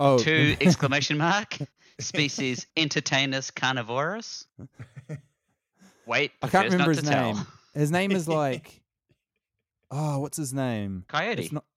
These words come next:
Speaker 1: oh, it's just Coyote.
Speaker 2: Yeah.
Speaker 1: Okay.
Speaker 2: I, I used
Speaker 1: I've
Speaker 2: to call him Wile E Coyote, but I was corrected, and I actually went to a Spurs game, and I was like, "Wile E Coyote's the best mascot in the N B A,"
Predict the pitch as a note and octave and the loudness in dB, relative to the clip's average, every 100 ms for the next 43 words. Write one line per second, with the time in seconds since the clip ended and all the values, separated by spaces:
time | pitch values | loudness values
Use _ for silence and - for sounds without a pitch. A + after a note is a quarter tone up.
0 | _ _ _ C#3 C3+ - B2+ - A2+ G#2+ | _ _ _ -2 0 0 -4 -2 -2 -2
1 | G2+ F#2 A#2+ A2 G2+ F2+ - - - C#3 | -2 -4 -2 0 0 -4 -14 -6 -2 0
2 | C#3+ C#3+ B2 C3 G#2+ C3 B2+ A#2 A#2 B2 | 2 0 -2 -6 -6 -6 -4 0 2 0
3 | A#2 G#2+ G2+ G2 F#2+ F#2+ F#2+ F#2+ - - | -2 -4 -4 -4 -6 -6 -4 -4 -6 -6
4 | G#2+ - G2 - G#2 - A2 G#2+ A2 G#2 | -6 -4 -6 -4 -4 -2 0 -2 -6 -12
5 | - G#2+ - G2+ F#2+ G2 G2 F#2+ F#2+ F#2 | -10 -12 -8 -8 -6 -4 -4 -4 -6 -6
6 | F2+ - _ _ - A#2 A#2 - A2 G#2+ | -8 -8 _ _ -2 -2 -2 -2 0 0
7 | G2+ - G#2 G2+ - - G2+ - G#2 F#2+ | -2 -10 -10 -10 -10 -10 -10 -10 -10 -8
8 | G2 F2+ F#2 | -8 -8 -6